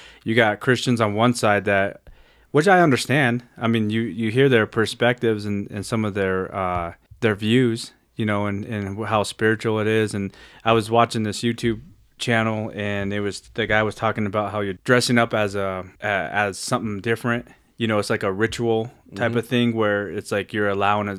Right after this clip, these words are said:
Speaker 1: that spirit to obtain your body for that day, for that night and celebration and all this other stuff, and which I could see, you know, I, I ca-, I understand that, but like you said, I mean, it's, it's a heart thing, right?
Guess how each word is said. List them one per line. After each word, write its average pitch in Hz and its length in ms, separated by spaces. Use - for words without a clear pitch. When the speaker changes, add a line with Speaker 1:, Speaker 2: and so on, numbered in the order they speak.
Speaker 1:
that 104 240
spirit 104 440
to 98 280
obtain 110 480
your 101 280
body 104 440
for 104 240
that 101 260
day, 107 220
for 110 180
that 104 180
night 104 360
and 95 200
celebration 104 720
and 101 120
all 101 120
this 101 180
other 101 160
stuff, 101 400
and 95 200
which 151 160
I 175 80
could 160 140
see, 123 440
you 117 100
know, 113 380
I, 117 220
I 123 40
ca-, 113 220
I 120 220
understand 113 540
that, 123 160
but 104 280
like 107 200
you 110 100
said, 107 520
I 104 40
mean, 104 220
it's, - 440
it's 107 140
a 123 60
heart 135 300
thing, 92 200
right? 98 240